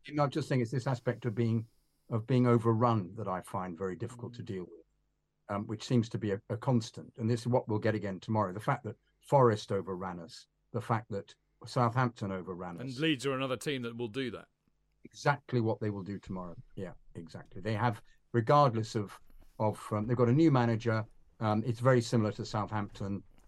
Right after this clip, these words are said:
Speaker 1: Um, he will be, um, keen on impressing all the Leeds fans, and they'll be keen on, in, they, they will be up for doing what they did at, at Elland Road. They'll be up for the three nil, where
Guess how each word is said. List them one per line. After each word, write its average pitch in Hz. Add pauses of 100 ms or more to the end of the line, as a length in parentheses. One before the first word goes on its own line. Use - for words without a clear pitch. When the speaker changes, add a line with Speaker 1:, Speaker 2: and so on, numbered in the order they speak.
(160)
Speaker 1:
Um, 101
he 117
will 98
be, 104 (340)
um, 101 (400)
keen 151
on 110
impressing 104 (560)
all 131
the 110
Leeds 107
fans, 95
and 107
they'll 110
be - (220)
keen 107
on, 98 (340)
in, 117
they, 139
they 156
will 151
be 127
up 139
for 120
doing 117
what 113
they 107
did 104
at, 98 (100)
at 98
Elland 98
Road. 92
They'll 104
be 113
up 104
for 101
the 85
three 92
nil, 90
where 110